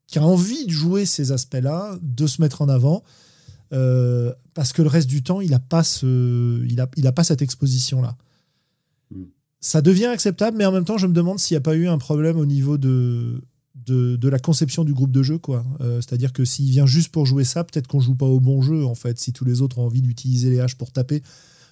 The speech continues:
Speaker 1: plutôt que simplement négocier leur prix. Mais bon,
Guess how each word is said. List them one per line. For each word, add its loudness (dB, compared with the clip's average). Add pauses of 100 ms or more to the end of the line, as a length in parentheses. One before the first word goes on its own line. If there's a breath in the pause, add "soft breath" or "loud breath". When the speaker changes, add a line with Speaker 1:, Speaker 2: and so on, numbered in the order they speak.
Speaker 1:
plutôt 2
que -2
simplement 0
négocier 0
leur -4
prix. -6 (1300 soft breath)
Mais 4
bon, 4